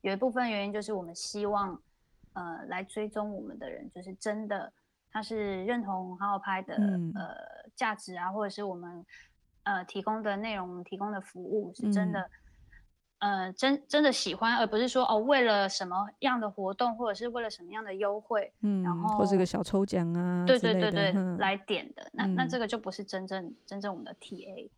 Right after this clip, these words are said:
Speaker 2: 嗯，我觉得应该经营品牌的大家都有这个经验，就是你会想要去拉很多人来，当然谁，谁不希望我的粉丝数是，是大，那个数量是大的，大家都希望，但是也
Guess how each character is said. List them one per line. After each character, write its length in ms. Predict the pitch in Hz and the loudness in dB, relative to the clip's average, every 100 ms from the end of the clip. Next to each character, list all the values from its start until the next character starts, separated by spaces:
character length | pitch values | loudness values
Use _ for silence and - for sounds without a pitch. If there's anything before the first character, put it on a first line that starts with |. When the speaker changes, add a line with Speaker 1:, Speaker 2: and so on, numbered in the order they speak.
| - | 2
Speaker 2:
嗯， 360 | 208 190 175 - | 2 2 -2 -4
我 140 | - 196 | 2 4
觉 200 | 180 202 | 6 4
得 160 | 214 | 6
应 120 | 214 220 | 4 2
该 400 | 220 214 214 214 - _ | 4 4 2 0 -6 _
经 200 | - 208 | -2 0
营 120 | 196 190 | 2 0
品 160 | 165 | 0
牌 120 | 160 | 0
的 80 | 151 | -2
大 220 | 156 185 | 0 0
家 160 | 170 170 | 4 4
都 500 | 170 170 170 165 165 - _ | 4 4 6 4 2 -4 _
有 220 | - 165 | 0 0
这 100 | 151 | 2
个 100 | 180 165 | 2 2
经 360 | - 180 175 | 2 2 4
验， 260 | 185 180 - | 6 4 4
就 80 | 214 | 4
是 160 | 285 | 6
你 200 | 269 185 | 6 6
会 120 | 233 | 8
想 220 | 269 - 160 | 8 6 4
要 160 | 214 | 4
去 160 | 226 240 | 4 6
拉 260 | 220 208 | 8 8
很 220 | 214 214 - | 6 2 0
多 380 | 185 185 180 | 2 4 4
人 260 | 180 139 143 | 4 0 -2
来， 220 | 151 - | -4 -4
当 140 | - 190 | 2 4
然 100 | 180 | 4
谁， 340 | - 165 151 - | 2 2 2 -2
谁 200 | - 156 | -2 4
不 120 | 208 | 4
希 220 | - 190 | 6 8
望 140 | 185 | 8
我 120 | 165 143 | 6 2
的 100 | 151 | 0
粉 240 | - 139 | -2 -6
丝 180 | - 165 | -2 -4
数 280 | - 175 156 | 2 2 2
是， 520 | - 156 139 - - - | 0 -2 -2 -4 -6 -12
是 220 | - - 180 | -10 -2 -2
大， 180 | - 170 - 185 | 0 -2 -2 0
那 80 | 196 | 2
个 80 | |
数 160 | 170 180 | 4 2
量 140 | 165 | 2
是 140 | 165 165 - | 0 -2 0
大 200 | 170 - | 0 0
的， 140 | - - | -6 -2
大 120 | 160 | 0
家 80 | 156 | 2
都 140 | 156 | 0
希 260 | - - 151 | -2 -4 -4
望， 220 | 147 147 | -2 -2
但 140 | 185 | -2
是 180 | 202 202 - - - - _ | 2 0 0 -14 -20 -20 _
也 440 | - 185 151 143 | -2 2 2 2